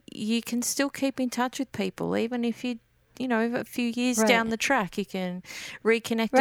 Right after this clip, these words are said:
Speaker 2: Right.
Speaker 1: friends or whatever.
Speaker 2: And he could have, you know what I mean?
Speaker 1: Yeah.
Speaker 2: He could have stayed friends with Kathleen and Slim and,
Speaker 1: Yeah.
Speaker 2: and, uh, Toby and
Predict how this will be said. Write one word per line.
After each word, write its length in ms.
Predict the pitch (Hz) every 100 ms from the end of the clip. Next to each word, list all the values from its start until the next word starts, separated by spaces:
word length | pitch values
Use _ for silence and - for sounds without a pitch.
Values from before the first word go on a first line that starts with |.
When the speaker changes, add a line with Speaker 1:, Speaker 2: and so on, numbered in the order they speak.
| 269
Speaker 2:
Right. 60 | -
Speaker 1:
friends 460 | 240 247 226 190
or 80 | 196
whatever. 720 | 175 190 196 247 269 143 - -
Speaker 2:
And 180 | 277
he 220 | 320 349 -
could 360 | - 320 427
have, 520 | 330 220 175 170 -
you 220 | 202 208 214
know 80 | 214
what 100 | 214
I 60 |
mean? 160 | 233 247
Speaker 1:
Yeah. 60 |
Speaker 2:
He 120 | 233 311
could 360 | - - 359
have 160 | 427 277
stayed 340 | - 220 196
friends 420 | 185 190 185 185 -
with 160 | 185
Kathleen 840 | - 185 180 202 196 196 180 170 165
and 260 | 170 175 - -
Slim 640 | - - 220 202 202 180 175
and, 240 | 170 175 - -
Speaker 1:
Yeah. 260 | 190 196
Speaker 2:
and, 420 | 240 254 226 160 165
uh, 460 | 170 170 170 170 -
Toby 760 | - 214 220 220 202 175 180 175
and 320 | 175 175 180